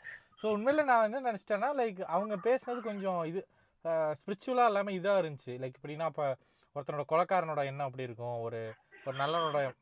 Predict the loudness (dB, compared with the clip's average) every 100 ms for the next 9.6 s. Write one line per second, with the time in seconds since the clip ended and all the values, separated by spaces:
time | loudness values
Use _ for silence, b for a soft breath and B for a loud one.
0 | -10 -8 -2 -4 -2 -6 -4 -6 -6 -10
1 | -20 -16 -6 4 4 4 2 0 0 -2
2 | -12 -2 0 2 0 2 2 2 -2 -2
3 | -4 -4 -6 -4 -2 0 0 0 -4 -8
4 | -8 -8 -6 -6 -6 -6 -8 -10 -12 -10
5 | -12 -12 -18 -20 _ -20 -16 -16 B B
6 | 0 4 4 2 2 0 2 0 0 -4
7 | -4 -4 -2 -2 -2 -2 2 2 0 -4
8 | -2 -2 -2 0 2 2 0 -2 -2 -2
9 | -2 -6 -8 -8 -10